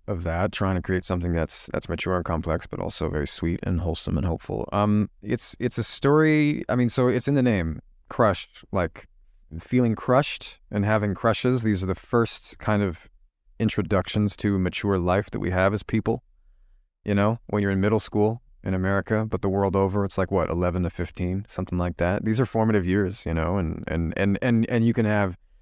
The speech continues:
stories that are, that are, that are, that are hilarious and awkward, or, or, or really traumatic and profound, and you can kind of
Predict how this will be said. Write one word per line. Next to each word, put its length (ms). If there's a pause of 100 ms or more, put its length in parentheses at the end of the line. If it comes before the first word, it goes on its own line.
stories 500
that 160
are, 360
that 260
are, 200
that 160
are, 440 (140)
that 140
are 300 (720)
hilarious 440
and 80
awkward, 360
or, 100
or, 220
or 120
really 280 (1300)
traumatic 560
and 160 (120)
profound, 760
and 140
you 80
can 160
kind 340
of 240